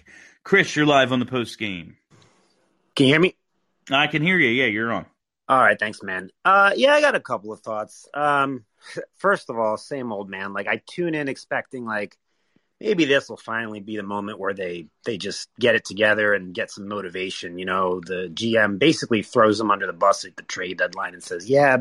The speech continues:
Speaker 2: not worth buying." But, I mean, how many times has that happened this season, you know, with the different moments they could build around? It just doesn't happen.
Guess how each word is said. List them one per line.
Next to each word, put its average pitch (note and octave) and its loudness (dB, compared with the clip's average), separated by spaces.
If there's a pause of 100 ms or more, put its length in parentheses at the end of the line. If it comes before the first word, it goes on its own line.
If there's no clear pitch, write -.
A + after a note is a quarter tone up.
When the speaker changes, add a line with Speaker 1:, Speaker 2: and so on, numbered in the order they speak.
(120)
Speaker 2:
not A#2+ 2
worth A2 -2
buying." G#2 0 (440)
But, A3 2
I A#3 6
mean, A3 4
how G#3 4
many F3+ -4
times C3+ -8
has - -14
that G#2+ -8
happened F#2+ -12
this E2+ -20
season, F#2 -16
you F2+ -12
know, F2+ -10
with F2+ -8
the E2+ -10 (320)
different G2 -6 (100)
moments C#3+ 2
they B2+ 2
could A2+ -2
build A2+ 4
around? G#2 2
It D3+ 0
just A3+ 2
doesn't A#2+ 2
happen. F#2 -4